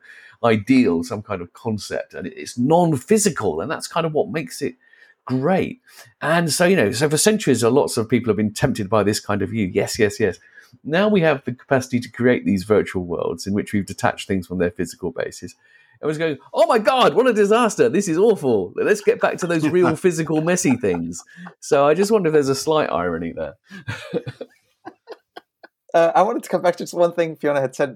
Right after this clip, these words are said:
Speaker 3: uh, before. You mentioned Upload, the, the T V show.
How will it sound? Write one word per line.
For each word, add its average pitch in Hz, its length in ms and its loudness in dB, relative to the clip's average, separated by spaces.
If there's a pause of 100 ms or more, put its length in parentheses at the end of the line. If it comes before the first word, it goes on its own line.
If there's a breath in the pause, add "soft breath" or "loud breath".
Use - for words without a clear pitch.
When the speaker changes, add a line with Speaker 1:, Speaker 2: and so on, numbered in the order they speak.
Speaker 3:
uh, 107 220 2
before. 123 840 0
You 135 160 -4
mentioned 185 300 -2
Upload, 123 420 2
the, 104 380 4
the 113 80 -2
T 123 160 -6
V 139 100 -2
show. 92 340 -2